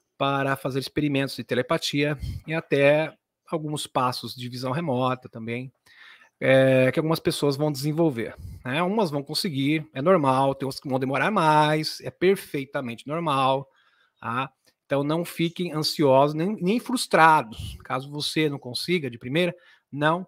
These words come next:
fique frustrado com isso.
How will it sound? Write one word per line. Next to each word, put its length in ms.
fique 500
frustrado 840
com 220
isso. 440